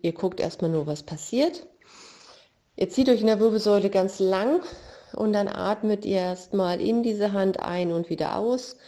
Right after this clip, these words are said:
Das heißt, beim Einatmen kommt der Bauch etwas nach vorne, beim Ausatmen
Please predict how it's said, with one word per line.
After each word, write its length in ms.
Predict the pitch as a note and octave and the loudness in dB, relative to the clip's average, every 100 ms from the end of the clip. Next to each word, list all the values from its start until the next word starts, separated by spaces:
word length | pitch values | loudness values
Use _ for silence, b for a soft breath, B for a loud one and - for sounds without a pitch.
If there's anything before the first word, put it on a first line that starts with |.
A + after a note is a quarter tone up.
| B B B | B B B
Das 240 | A3 G#3+ | -6 -4
heißt, 340 | G3+ F#3 F#3 F#3 | -2 0 0 0
beim 160 | F3 E3+ | -2 -2
Einatmen 880 | - F#3+ A3 A3+ G3 F#3+ G3 F#3+ F#3+ | -6 -2 -2 -2 -2 -2 -2 -2 -2
kommt 280 | F#3+ G3+ G3+ | 0 -2 0
der 80 | E3 | -2
Bauch 320 | E3 D#3 D#3+ | -2 -2 -4
etwas 340 | - - E3 | -8 -8 -10
nach 120 | - - | -10 -10
vorne, 500 | - G3 G3 F#3 F#3+ B B B | -2 0 2 0 -4 B B B
beim 220 | G#3 G#3 | 0 0
Ausatmen 1000 | F#3+ D3 E3 - D#3 D#3+ D#3+ D#3+ D3+ D#3+ | 0 0 -2 -2 -2 -2 -4 -4 -2 -2